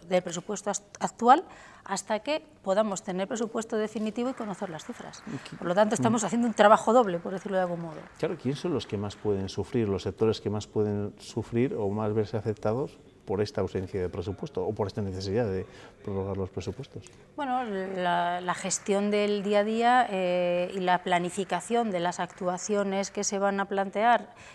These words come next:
Speaker 1: eh, o mantener las que hay o nuevas para el año dos mil diecisiete requieren saber el presupuesto que, que tenemos. Eh, si se prorrogan los actuales, pues seguiremos durante ese periodo en la inercia de lo que venimos haciendo hasta ahora. No podremos iniciar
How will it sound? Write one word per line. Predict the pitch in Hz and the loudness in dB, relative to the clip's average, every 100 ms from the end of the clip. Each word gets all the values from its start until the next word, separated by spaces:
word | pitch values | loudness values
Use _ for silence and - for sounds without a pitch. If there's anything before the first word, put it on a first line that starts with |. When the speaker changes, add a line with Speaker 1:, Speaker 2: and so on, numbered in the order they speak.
| - | -16
Speaker 1:
eh, | - 185 180 | -4 -4 2
o | 196 | 2
mantener | 180 165 175 185 | 2 0 -4 -2
las | 190 196 | -2 -2
que | - | -2
hay | 214 254 - | 0 0 -2
o | 175 | -2
nuevas | 185 240 220 170 | 2 2 0 -4
para | - 170 165 | -2 0 2
el | 175 | 2
año | 185 190 | 0 -2
dos | 196 | -4
mil | 196 | -2
diecisiete | 190 202 208 - 240 277 285 - - - | -2 -2 0 0 2 0 0 -6 -20 -8
requieren | 185 190 247 247 170 | -2 0 4 4 4
saber | 175 - 170 185 226 | 0 0 2 2 2
el | 208 175 | 0 0
presupuesto | 185 185 185 180 180 | -2 -4 -4 -4 -4
que, | 165 170 165 170 | -2 0 0 -2
que | 180 | -4
tenemos. | 170 165 254 175 - - - - - | -2 0 0 -2 -8 -12 -18 -18 -10
Eh, | 277 | -2
si | - | 0
se | 214 220 | 2 0
prorrogan | 208 247 254 254 247 | 2 4 6 6 6
los | 247 233 | 2 4
actuales, | 240 - 269 254 185 | 0 2 2 4 0
pues | - 180 | -2 -6
seguiremos | - 165 170 180 202 233 - - - - | -4 -6 -2 0 0 -2 -6 -16 -16 -2
durante | 190 185 175 190 | 4 4 4 0
ese | 208 | 0
periodo | 196 202 214 220 262 | 0 2 2 4 4
en | 226 | 4
la | 185 | 2
inercia | 170 180 190 - 269 | 2 0 0 2 4
de | 247 | 4
lo | 185 | 2
que | 185 | 2
venimos | 180 180 185 220 | 0 0 0 0
haciendo | 208 190 170 | 0 -2 -4
hasta | 170 - | -4 2
ahora. | 180 247 190 | 6 6 4
No | 175 | 2
podremos | 185 175 185 - | 0 0 -2 -4
iniciar | 175 170 - 233 208 | -6 -6 2 6 6